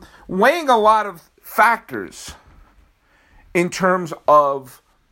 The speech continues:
what it will take for me, you know, to win divisions and everything like that as I make my predictions, which I'll make my official predictions in a couple weeks.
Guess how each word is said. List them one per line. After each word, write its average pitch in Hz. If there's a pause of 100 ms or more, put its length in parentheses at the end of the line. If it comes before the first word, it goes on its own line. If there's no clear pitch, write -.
(800)
what 165
it 170
will 143
take 156 (1080)
for 156
me, 175
you 156
know, 123 (240)
to 143
win 147
divisions 143
and 135
everything 139
like 127
that 139
as 123
I 117
make 127
my 120
predictions, 131
which 110
I'll 113
make 120
my 113
official 110
predictions 123
in 95
a -
couple 101
weeks. -